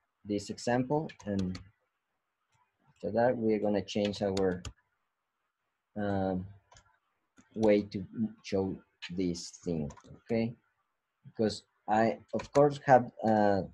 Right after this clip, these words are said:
a global project store, and I don't need to do this thing from the beginning. I just wanna do for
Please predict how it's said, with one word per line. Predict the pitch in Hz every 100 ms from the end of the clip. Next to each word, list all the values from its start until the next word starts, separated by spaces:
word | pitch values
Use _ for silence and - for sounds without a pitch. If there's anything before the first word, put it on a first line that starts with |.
| _ _ -
a | 104
global | 107 120 123 117
project | - 117 110 98
store, | - - 139 156 180 - _ _ _ _ _ _ _ _ _ _ _ _ _ _ _ -
and | 107 107 104
I | 110
don't | 110 110
need | 110 104
to | - 104
do | 101 107 104 104 - _ - _ _ _ _ _ _ - _ -
this | 95 110 107 - -
thing | 131 127 135
from | - 98 92
the | 90
beginning. | 87 101 135 143 143 151 _ _ _ _ - - _ _ _ - _ - _ _ _
I | 95 101
just | 101 104
wanna | 101 101
do | 92 107 104
for | - 104 92